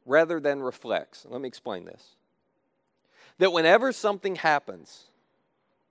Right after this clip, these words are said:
that creates anger inside of you, people who stay in love, people who lear-, have learned how to love like Jesus has loved them, they don't reflexively respond to what angered them.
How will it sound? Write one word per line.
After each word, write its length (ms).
that 200
creates 520
anger 340
inside 480
of 120
you, 180
people 300
who 120
stay 300
in 120
love, 460
people 300
who 240
lear-, 180
have 160
learned 320
how 120
to 100
love 320
like 180
Jesus 380
has 160
loved 260
them, 280
they 120
don't 240
reflexively 1080
respond 920
to 120
what 300
angered 440
them. 260